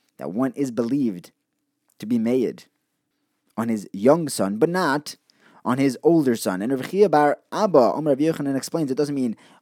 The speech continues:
old and young in age, it means old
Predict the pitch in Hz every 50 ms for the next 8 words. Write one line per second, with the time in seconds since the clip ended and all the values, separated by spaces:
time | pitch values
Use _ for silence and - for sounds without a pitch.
0 | _ - 123 123 120 113 - - 107 113 110 120 120 120 110 98 - 110 104 _
1 | - 156 202 220 196 160 165 160 147 - - - - - - - 110 127 156 151
2 | 135 131 139 131 120 - _ _ _ _ _ - 165 175 160 139 120 117 104 85
3 | 82